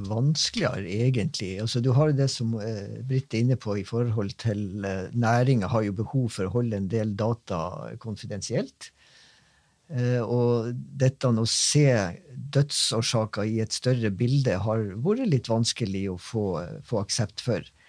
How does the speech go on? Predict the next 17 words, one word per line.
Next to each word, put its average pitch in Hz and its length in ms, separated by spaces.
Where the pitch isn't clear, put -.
Men 123 80
jeg 131 100
hadde 147 80
bare 143 160
lyst 160 160
til 143 100
å - 60
føye 143 280
til 160 180
at 117 180
et - 420
av 135 160
problemene 117 800
for 113 160
å 117 160
liksom 113 300
forstå - 400